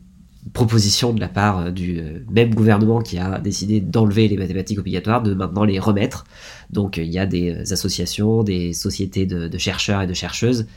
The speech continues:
qui avaient alerté sur, euh, le fait que les mathématiques man-, manquaient au lycée,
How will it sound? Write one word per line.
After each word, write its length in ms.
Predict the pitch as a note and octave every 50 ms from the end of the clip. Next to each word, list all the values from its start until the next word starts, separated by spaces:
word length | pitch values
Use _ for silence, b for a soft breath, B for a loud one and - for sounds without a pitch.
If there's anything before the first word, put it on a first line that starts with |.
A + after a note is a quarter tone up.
| - - -
qui 120 | - -
avaient 200 | G#2 G#2 A2+ C3
alerté 420 | C3 A2+ G#2 G2+ G2 - - A#2+ A#2
sur, 320 | A2 - - G#2 F#2+ F2+
euh, 80 | F#2 F2+
le 100 | F2+ F2+
fait 220 | F2 F#2+ F2+ F2+
que 100 | - F2
les 280 | D#2+ D2 D2 D2 C#2+ C#2+
mathématiques 320 | D2+ E2 F2 F2+ E2+ E2+
man-, 180 | F#2+ G2 - G#2
manquaient 460 | A#2 A#2 A2+ - B2 A#2 G#2+ G#2+ -
au 80 | - -
lycée, 540 | F#2 F2+ F2 - - A2 A#2 B2+ C3 C3+